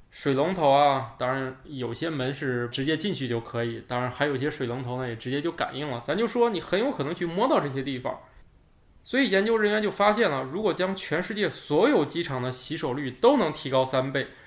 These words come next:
让百分之六十的旅客都好好洗手，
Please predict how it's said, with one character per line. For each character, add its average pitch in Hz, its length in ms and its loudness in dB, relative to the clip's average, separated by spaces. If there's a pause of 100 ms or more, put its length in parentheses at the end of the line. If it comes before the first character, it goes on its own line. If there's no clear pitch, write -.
(140)
让 202 260 0
百 127 120 0
分 143 100 -4
之 185 160 0
六 254 240 6
十 - 180 0
的 160 80 4
旅 139 160 -2
客 - 400 -4
都 277 140 8
好 139 160 4
好 143 100 4
洗 135 160 -4
手， - 220 -4